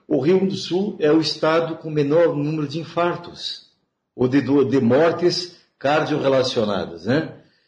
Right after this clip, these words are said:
Então, até pouco tempo, se atribui ao consumo de vinho, certo? Mas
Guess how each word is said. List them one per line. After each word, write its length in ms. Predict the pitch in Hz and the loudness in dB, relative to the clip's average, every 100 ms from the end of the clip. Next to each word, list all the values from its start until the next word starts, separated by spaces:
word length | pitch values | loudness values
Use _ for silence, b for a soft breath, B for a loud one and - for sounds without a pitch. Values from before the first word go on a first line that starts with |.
| b | b
Então, 360 | - 120 185 202 | -12 -4 2 2
até 200 | 180 196 | 2 0
pouco 360 | 196 185 - | 2 -2 -2
tempo, 400 | 120 139 175 196 | -4 0 2 0
se 160 | 151 - | -2 -2
atribui 480 | - 127 120 123 165 | -2 -2 -2 2 4
ao 120 | 165 | 4
consumo 380 | 165 135 151 156 | -2 -6 -6 -6
de 120 | 170 | -6
vinho, 600 | 127 190 185 - - - _ _ _ | -2 2 2 2 -4 -14 _ _ _
certo? 480 | - 131 139 - - B B B _ | 0 2 2 0 -12 B B B _
Mas 460 | 151 208 202 - | 0 0 0 -4